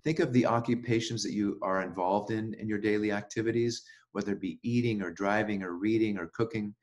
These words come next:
Uh, occupational therapists are fantastic in being able to help people with that.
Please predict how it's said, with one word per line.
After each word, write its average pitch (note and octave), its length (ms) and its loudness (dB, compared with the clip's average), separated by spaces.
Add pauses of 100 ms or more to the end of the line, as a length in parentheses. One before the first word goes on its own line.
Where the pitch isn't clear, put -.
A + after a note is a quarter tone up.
(440)
Uh, - 120 -8
occupational A#2+ 580 0
therapists G#2+ 440 -4
are F2 80 -6
fantastic F#2+ 880 -6
in G2 80 -8
being G2+ 180 -2
able F#2+ 220 -4
to F2+ 80 -8
help G2+ 260 -6
people A#2+ 240 -4
with A2+ 200 -2
that. A#2 260 -2